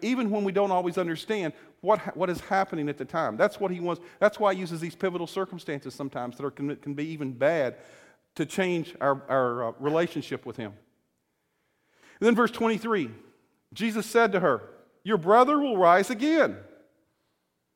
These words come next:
Sounds reasonable, right? Because it's very theological, and, and, and Mar-, and Martha takes it that way. Verse twenty-four, Martha answered,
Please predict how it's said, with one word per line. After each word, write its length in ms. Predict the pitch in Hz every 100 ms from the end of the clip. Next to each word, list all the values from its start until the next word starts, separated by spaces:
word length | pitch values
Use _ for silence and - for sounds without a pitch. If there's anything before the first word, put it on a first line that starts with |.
| _ _
Sounds 300 | 214 208 165
reasonable, 480 | 185 180 226 220
right? 180 | 185 220
Because 240 | 233 196 165
it's 120 | 156
very 180 | 196 208
theological, 760 | 202 170 160 180 190 214 214
and, 200 | 175 160
and, 300 | 127 165 156
and 160 | 165 170
Mar-, 140 | 175 -
and 160 | 151
Martha 300 | 156 208 277
takes 260 | 180 208 -
it 80 | 180
that 180 | 175 160
way. 200 | 175 175
Verse 220 | 170 175
twenty-four, 420 | 202 202 196 220
Martha 320 | 175 190 202
answered, 400 | 165 185 233 233